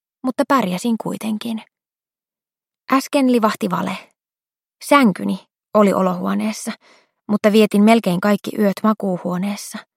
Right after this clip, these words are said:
Maijan huoneessa. Me emme asuneet yhdessä, vaan olimme kämppäkavereita, ja tuolloinen April haluaisi tehdä tämän eron selvääkin selvemmäksi.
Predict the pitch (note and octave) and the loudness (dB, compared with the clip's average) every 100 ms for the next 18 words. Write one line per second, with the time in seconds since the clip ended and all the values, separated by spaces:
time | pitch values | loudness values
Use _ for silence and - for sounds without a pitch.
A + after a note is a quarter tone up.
0 | _ _ _ _ _ - A#3 F#3+ F#3 G3 | _ _ _ _ _ 2 4 4 0 -6
1 | - - G3+ G3 A3+ A3 - A#3+ - _ | -10 -6 -2 -2 -4 -8 -10 -12 -14 _
2 | _ _ _ _ _ _ _ _ _ _ | _ _ _ _ _ _ _ _ _ _
3 | A#3 B3+ D4 C#4+ C#4+ C4+ A#3 F3+ - F#3 | -2 2 4 4 2 4 4 2 0 -6
4 | - G#3+ - A#3 - _ _ _ _ _ | -6 -8 -8 -10 -12 _ _ _ _ _
5 | G#3 G#3 G#3 A3 G#3+ A3 C4 G#3 - - | 4 4 4 4 6 6 4 2 -2 -8
6 | F#3+ G#3 A3 A3+ A#3 - _ _ _ _ | -6 -6 -6 -6 -8 -12 _ _ _ _
7 | - G3+ A#3 B3 F#3 E3+ F#3 F#3+ A3 A#3 | -6 2 6 6 4 2 0 2 2 2
8 | - F3 F3+ - _ _ - G3+ G3 G3 | 0 -8 -8 -14 _ _ 2 6 6 4
9 | G3+ A3+ G#3 - G#3+ F#3+ - F#3 F#3+ A#3+ | 2 2 2 2 4 4 2 0 0 4
10 | A3 F3+ - - F#3+ G3+ E3 - - G#3+ | 4 2 -2 -6 -8 -8 -8 -8 -8 -8
11 | - A#3+ | -8 -12